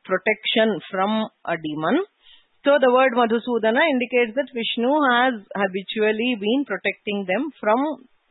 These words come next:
different asuras over time. Okay. <coughs> So, Indraneela Chalodancha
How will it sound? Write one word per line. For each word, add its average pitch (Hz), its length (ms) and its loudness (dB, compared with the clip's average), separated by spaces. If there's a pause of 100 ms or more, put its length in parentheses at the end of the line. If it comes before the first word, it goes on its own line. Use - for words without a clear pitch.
(420)
different 220 500 0 (100)
asuras 196 520 -2
over 185 320 -4
time. 151 380 -6 (1120)
Okay. - 180 -20 (1600)
<coughs> - 60 -20 (600)
So, 165 240 -4
Indraneela 220 840 2
Chalodancha 202 720 0